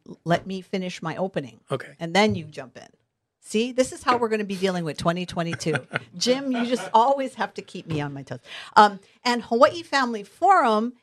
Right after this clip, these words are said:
Speaker 1: is celebrating twenty-four years
Speaker 2: Oh,
Speaker 1: serving
Speaker 2: very nice.
Speaker 1: the community here in Hawaii this week. So, you know, anybody who wants to, uh, give us a shout out, you know, please do.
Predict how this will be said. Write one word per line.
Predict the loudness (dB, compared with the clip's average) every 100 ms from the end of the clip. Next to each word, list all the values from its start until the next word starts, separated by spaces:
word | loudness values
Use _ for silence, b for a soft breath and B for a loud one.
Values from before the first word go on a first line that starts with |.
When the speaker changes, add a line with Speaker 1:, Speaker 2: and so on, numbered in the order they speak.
| -4
Speaker 1:
is | -4
celebrating | 2 4 4 2 2 0 0 -6 -10 -16 -20
twenty-four | -2 2 2 0 -10 -2 0 0
years | 0 -2 -4 -6 -8 0
Speaker 2:
Oh, | 0
Speaker 1:
serving | 0 -4 -8
Speaker 2:
very | -10
nice. | -8 0
Speaker 1:
the | 2 2
community | 0 -2 -2 -4
here | -4 -2
in | -2
Hawaii | 0 0 0 -2 -12 b _ _ _ _ _
this | 4 4 2
week. | -2 -4 -16 _ _ -10
So, | -4 0 2 0 -4 -6
you | -2
know, | 0
anybody | 0 2 4 2
who | 0 -2
wants | -2 -4 -8
to, | -4 0
uh, | 2 0 -4 _ 0
give | 0
us | 2
a | -2
shout | 2 2 4
out, | 4 2 0 -12 _
you | -14
know, | -10 -10
please | -8 -8 -8
do. | -12